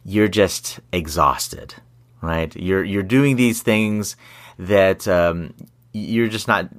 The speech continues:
you don't do on an everyday basis, right? Um, wind sprints, you know, suicides, uh, slamming balls down or, or, you know, you know,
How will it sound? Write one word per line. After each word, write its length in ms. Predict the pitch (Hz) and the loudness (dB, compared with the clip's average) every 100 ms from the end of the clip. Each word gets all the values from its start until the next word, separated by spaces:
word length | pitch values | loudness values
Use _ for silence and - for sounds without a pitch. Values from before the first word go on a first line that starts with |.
| - | -16
you 140 | - 120 | -2 0
don't 160 | 110 | 0
do 360 | 85 131 104 87 | 2 4 4 2
on 180 | 90 90 | 2 2
an 80 | 90 | 2
everyday 420 | 90 87 85 82 | 0 0 0 0
basis, 600 | 76 131 107 67 - - | 2 0 0 -4 -8 -4
right? 220 | 76 87 - | -2 -2 -4
Um, 480 | - 82 80 80 78 _ _ - - - - _ - _ _ - - - | -8 -4 -4 -4 -8 _ _ -20 -20 -20 -20 _ -20 _ _ -20 -20 -18
wind 400 | 76 85 95 98 | -8 -2 0 0
sprints, 720 | - 101 92 92 90 87 - | -2 2 4 4 2 0 -4
you 60 | 85 | 0
know, 480 | 82 82 82 80 | 0 0 -2 -4
suicides, 1160 | 73 - 101 101 - 92 87 87 87 90 82 - | -8 -4 -2 0 2 4 4 4 2 0 -4 -10
uh, 520 | - 82 78 78 78 73 76 - - - - | -6 -4 -2 -2 -4 -8 -14 -20 -20 -20 -14
slamming 680 | - - 95 98 101 95 | -10 -2 0 2 0 0
balls 460 | 85 90 95 95 90 | 2 4 4 4 2
down 540 | 95 95 95 92 92 | 0 2 4 2 2
or, 340 | 90 85 80 85 | 2 2 0 -2
or, 60 | |
you 80 | 90 | -2
know, 440 | 80 78 78 78 - - | -2 -2 -6 -10 -16 -20
you 80 | - | -20
know, 140 | - | -20